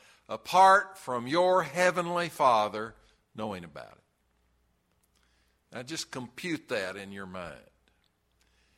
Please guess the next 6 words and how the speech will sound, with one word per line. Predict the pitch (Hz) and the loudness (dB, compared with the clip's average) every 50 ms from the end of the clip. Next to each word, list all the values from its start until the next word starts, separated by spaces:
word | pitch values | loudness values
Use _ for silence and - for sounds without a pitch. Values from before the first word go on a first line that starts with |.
| _ _ _ | _ _ _
He | _ 160 196 202 | _ -8 -8 -6
knows | 190 170 147 123 110 104 104 107 117 123 - - - - _ _ _ _ _ _ _ _ _ _ _ _ _ _ _ | -2 -2 -2 -2 -2 -4 -6 -10 -12 -14 -16 -18 -18 -20 _ _ _ _ _ _ _ _ _ _ _ _ _ _ _
what's | - 117 120 - | -10 -10 -8 -6
happening | - 139 135 131 123 120 113 107 | -4 -2 -2 -2 -4 -8 -10 -10
to | 98 113 - | -12 -14 -14
every | - 123 143 160 165 160 147 160 165 170 170 170 156 | -8 -4 0 0 0 0 -2 -6 -6 -6 -6 -8 -12